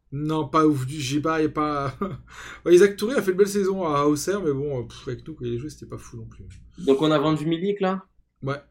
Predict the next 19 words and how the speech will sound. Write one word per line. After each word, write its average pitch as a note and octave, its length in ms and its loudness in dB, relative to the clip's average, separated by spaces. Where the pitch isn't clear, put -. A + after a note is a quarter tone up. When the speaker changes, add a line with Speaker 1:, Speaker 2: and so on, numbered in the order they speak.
Speaker 1:
priori, B2 320 -4
Speaker 2:
Ouais. - 0 -
Speaker 1:
ouais, B2 120 -8
sept - 280 -10
millions, C3 180 -6
je - 80 -18
crois. C3 140 -4
Speaker 2:
Parce C3+ 80 -4
que D3 60 4
normalement, D#3+ 680 4
ce - 100 -14
qui - 80 -2
est, C3 60 -4
c'est, - 200 -12
enfin, A#2 220 -4
ce - 60 -20
qui B2 120 -8
est B2+ 60 -8
con, F#3+ 360 -2